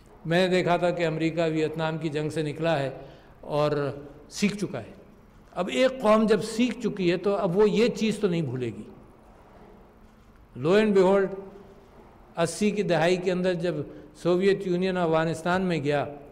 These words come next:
तो सब ने, अमेरिकनों ने भी अपने चे-, सीने पर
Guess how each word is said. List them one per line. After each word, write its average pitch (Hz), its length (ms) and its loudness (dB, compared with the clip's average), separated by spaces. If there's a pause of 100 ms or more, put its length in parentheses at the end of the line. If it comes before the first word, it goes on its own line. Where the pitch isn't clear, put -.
(2000)
तो 185 80 0
सब 202 360 2
ने, 175 160 0
अमेरिकनों 165 560 -2
ने 175 120 -2
भी 170 160 0
अपने 165 240 -2
चे-, 160 560 -4
सीने 175 300 -2
पर 139 480 -6